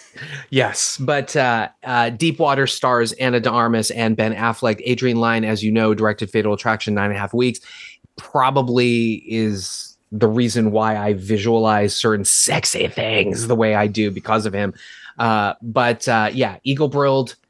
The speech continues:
great cinematographer. He's also done films like The Wizard of Lies. He did eleven episodes of House of Cards, so he was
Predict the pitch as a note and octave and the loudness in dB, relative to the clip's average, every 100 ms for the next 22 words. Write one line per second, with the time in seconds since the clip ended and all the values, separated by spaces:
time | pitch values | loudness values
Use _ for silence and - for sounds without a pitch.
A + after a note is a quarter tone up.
0 | _ _ _ - B2 C3 D3 C#3+ - C#3 | _ _ _ -8 -2 2 2 0 0 2
1 | B2+ A#2+ A#2 G#2+ A2+ A#2 A2+ A2+ B2 A2+ | 2 2 0 0 -2 0 2 0 0 0
2 | G#2+ A2+ A2 G2+ G#2 F#2+ G#2 A2 A2 A#2+ | 0 0 0 0 -2 -2 0 0 0 -2
3 | A#2+ A2 A#2 A2 G#2 C3 B2+ A#2 A#2 A2 | -2 0 0 -2 0 0 2 2 0 0
4 | - G#2+ G#2+ G#2 A2+ A2+ A#2 A2 - A2 | -4 -4 -2 0 0 2 0 -2 0 0
5 | G2+ F#2+ A2+ G2 G#2 - C#3+ C3+ A2+ A2+ | 0 -2 -2 -2 -4 0 0 0 0 -2
6 | A2 G#2 | -2 -2